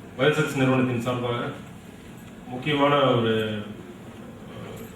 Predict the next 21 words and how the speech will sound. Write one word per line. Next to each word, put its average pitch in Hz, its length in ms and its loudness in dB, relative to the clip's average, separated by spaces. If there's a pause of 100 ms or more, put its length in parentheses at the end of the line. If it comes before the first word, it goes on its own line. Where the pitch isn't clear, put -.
(100)
நிகழ்ச்சியாக 131 460 4
கருதி 127 260 2
நான் 120 260 6
நன்றியை 139 280 4
தெரிவித்துக் 120 360 0
கொள்கிறேன். 107 360 -6 (840)
நீங்க 135 180 6
எதிர்பார்க்கிறது 160 680 6
கண்டிப்பாக 143 460 6 (440)
இன்றைய 127 280 6 (540)
ட்ரெ-, 127 320 4
பயிற்சி 139 260 4
வகுப்பில் 135 360 4
கிடைக்கும். 117 360 0 (1120)
ஏனென்றால் 131 360 6 (880)
இரண்டு 185 340 6
தலைப்புகள் 160 520 4
நாங்கள் 123 240 4 (920)
தேர்வு 135 200 4
செய்துள்ளோம். 110 460 -2 (160)
ஒன்று, 147 280 4